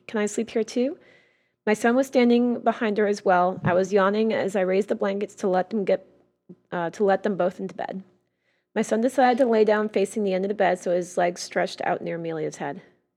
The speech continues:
I made sure everyone was covered and comfortable and settled myself down. I could hear loud snoring from the recliner that's beside the bed and glanced up to see my husband already passed out.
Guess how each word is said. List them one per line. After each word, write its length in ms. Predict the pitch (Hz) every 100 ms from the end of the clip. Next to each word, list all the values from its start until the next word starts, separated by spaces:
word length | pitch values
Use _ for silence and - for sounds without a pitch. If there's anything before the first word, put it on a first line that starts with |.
| _ _ _ _ _ -
I 40 |
made 200 | 208 214
sure 140 | 214 196
everyone 360 | 202 214 247
was 120 | 254 254
covered 240 | 220 208
and 120 | 208
comfortable 460 | - 185 185 190 185
and 200 | - 180
settled 220 | 190 185
myself 340 | 180 - 175
down. 320 | - 95 214 - _ _ _ _ _ -
I 100 | 208
could 120 | 202
hear 160 | 190
loud 320 | 180 175 214 -
snoring 380 | 220 202 202 208
from 140 | 196
the 60 | 175
recliner 440 | 170 180 180 175
that's 180 | 180 -
beside 340 | - 170 180
the 60 | 214
bed 240 | 196 180
and 80 | 180
glanced 280 | 165 175 -
up 80 | -
to 60 | -
see 140 | 208
my 160 | 196 196
husband 400 | 185 180 180 170
already 260 | 160 160
passed 380 | - 160 156 -
out. 240 | 156 -